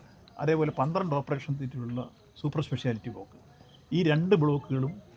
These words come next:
ഇപ്പോൾ അതിൽ സർജിക്കൽ ബ്ലോക്ക് തീർന്നു, മറ്റേത് ഓൺഗോയിങ് പ്രോജക്റ്റാണ്. ഈ കൂട്ടത്തിൽ നബാർഡിൻ്റെ മുപ്പത്തിയാറ് കോടി രൂപ മുടക്കി കാർഡിയോളുടെ സെക്കൻഡ് ഫേസ് തീർന്നു. ഇനി ഉപകരണങ്ങൾ വന്നാൽ അതും സ്റ്റാർട്ട് ചെയ്യാം. ഇൻഫെക്ഷ്യസ് ഡിസീസിന്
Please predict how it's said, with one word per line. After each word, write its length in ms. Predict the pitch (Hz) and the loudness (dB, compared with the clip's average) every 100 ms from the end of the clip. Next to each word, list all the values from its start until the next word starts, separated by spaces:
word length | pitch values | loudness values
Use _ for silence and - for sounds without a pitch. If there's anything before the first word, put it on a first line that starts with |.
| - - - | -20 -20 -6
ഇപ്പോൾ 300 | 135 127 139 139 - | -4 0 -2 -2 -8
അതിൽ 180 | 143 143 156 156 | -4 -4 -4 -4
സർജിക്കൽ 380 | 143 143 185 185 | -2 0 0 2
ബ്ലോക്ക് 280 | 143 127 123 | 0 -2 -2
തീർന്നു, 320 | 117 120 135 196 - - | -2 -2 -6 -8 -20 -12
മറ്റേത് 280 | - 131 131 | -8 0 2
ഓൺഗോയിങ് 420 | 120 123 123 110 | 4 2 0 0
പ്രോജക്റ്റാണ്. 480 | 104 110 107 - - - _ - 123 | -6 -8 -10 -16 -20 -20 _ -20 -4
ഈ 180 | 160 190 | 0 2
കൂട്ടത്തിൽ 460 | 170 165 175 165 | 2 0 -2 -2
നബാർഡിൻ്റെ 540 | 147 143 165 180 175 175 | 0 8 8 8 2 0
മുപ്പത്തിയാറ് 520 | 127 160 151 170 160 | -2 -4 2 4 4
കോടി 240 | 143 135 | 2 0
രൂപ 140 | 127 123 | 2 0
മുടക്കി 340 | 117 120 127 127 - - - - - | -2 -4 -4 -4 -10 -20 -20 -20 2
കാർഡിയോളുടെ 460 | 131 147 147 143 135 | 4 6 4 2 0
സെക്കൻഡ് 320 | 127 160 156 | -2 -2 0
ഫേസ് 260 | 127 120 | -2 -2
തീർന്നു. 360 | 127 123 117 110 - - _ | -4 -4 -4 -8 -12 -20 _
ഇനി 160 | 135 165 | -6 -4
ഉപകരണങ്ങൾ 440 | 131 135 135 139 | -4 -4 -2 -4
വന്നാൽ 280 | 123 123 147 - | -4 -6 -10 -6
അതും 160 | 127 | -6
സ്റ്റാർട്ട് 300 | 123 127 113 | -4 -4 -4
ചെയ്യാം. 200 | 117 104 - - - - - | -6 -12 -16 -20 -16 -16 -4
ഇൻഫെക്ഷ്യസ് 440 | 151 180 190 - 170 | 0 4 2 0 -2
ഡിസീസിന് 520 | 147 - 131 127 | -2 0 0 2